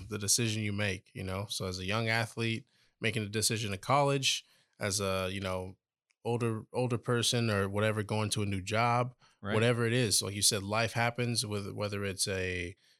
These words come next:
Speaker 1: you're moving, whether it's, um, like you said, having your first child, whatever it is, you
Speaker 2: Right.
Speaker 1: gotta visualize all the aspects that go into it to make the best decision for yourself, to ensure your success or to ensure your happiness within that decision.
Speaker 2: Right.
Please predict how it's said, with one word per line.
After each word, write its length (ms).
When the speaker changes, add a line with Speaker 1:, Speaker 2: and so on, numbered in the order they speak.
Speaker 1:
you're 120
moving, 640
whether 320
it's, 280
um, 340
like 100
you 60
said, 200
having 220
your 120
first 260
child, 280
whatever 300
it 80
is, 320
you 80
Speaker 2:
Right. 60
Speaker 1:
gotta 160
visualize 600
all 480
the 200
aspects 540
that 100
go 220
into 300
it 120
to 100
make 140
the 80
best 240
decision 380
for 120
yourself, 580
to 220
ensure 400
your 140
success 600
or 120
to 80
ensure 280
your 160
happiness 420
within 260
that 160
decision. 540
Speaker 2:
Right. 280